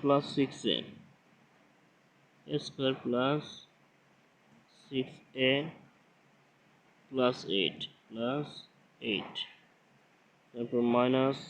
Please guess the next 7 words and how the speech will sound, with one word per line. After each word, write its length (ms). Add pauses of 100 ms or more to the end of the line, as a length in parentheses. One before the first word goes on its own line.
(120)
ওয়াই 180
স্কয়ার, 440 (880)
মাইনাস 540 (1200)
ওয়াই 180
স্কয়ার 440 (1040)
প্লাস 340 (1120)
টু 120